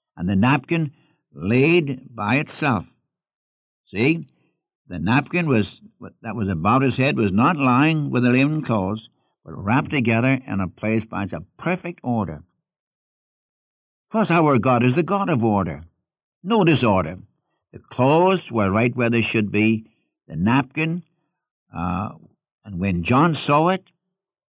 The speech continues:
he believed. He believed. He not only saw with his eyes, but he saw, uh, the evidence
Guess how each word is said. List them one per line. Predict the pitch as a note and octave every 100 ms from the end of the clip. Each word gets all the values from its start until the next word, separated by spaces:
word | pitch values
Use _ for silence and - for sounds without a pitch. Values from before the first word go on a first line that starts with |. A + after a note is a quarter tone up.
| _ _ _
he | -
believed. | G2 G#2 C3 C3+ G2 C#2+ - _ _ _ _ _
He | - F#2+
believed. | G#2+ B2 G2 E2+ - _ _ _ _
He | G2+
not | B2 F3+
only | G#3 G#3
saw | - F3+
with | F#3
his | F3+ D3+
eyes, | D#3 E3+ G#3 G#3 - - _ _ _ _ _ _ -
but |
he | F#2+
saw, | G2 A#2 C#3+ F#3+ A#3+ - _ _ _ _ _ _ _ _ _ F#2+
uh, | E2
the | F2+ -
evidence | E3 F3 G3+ A3 - -